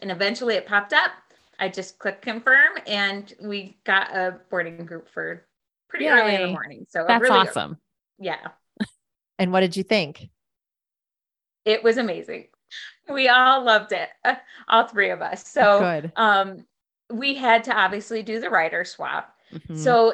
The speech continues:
Speaker 1: that was kind of, um, time consuming. And this was really the first trip that we've really used rider swap. So, um, it was just, I had to be patient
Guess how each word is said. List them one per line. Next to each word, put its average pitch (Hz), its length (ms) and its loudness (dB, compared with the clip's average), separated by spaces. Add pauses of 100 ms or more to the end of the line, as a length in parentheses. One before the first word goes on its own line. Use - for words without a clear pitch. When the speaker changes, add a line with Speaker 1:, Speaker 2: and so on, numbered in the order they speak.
(120)
Speaker 1:
that 254 240 4
was 277 160 -4
kind 269 320 -8
of, 240 320 0 (340)
um, 202 460 2 (1040)
time 285 320 -2
consuming. 190 720 -8 (120)
And 208 320 -6 (140)
this 269 180 -8
was 277 220 -8
really 247 260 2
the 214 240 -6
first 214 340 0
trip 202 240 -4
that 202 140 -2
we've 190 220 -10 (300)
really 202 520 -2
used 185 400 -12
rider 175 300 0
swap. - 360 -4
So, 190 400 2 (380)
um, 190 360 -2 (1040)
it 262 140 -6
was 269 200 -8
just, - 380 -18 (520)
I 240 120 4 (120)
had 269 220 0
to 349 120 -10
be 254 140 -10
patient 262 600 -4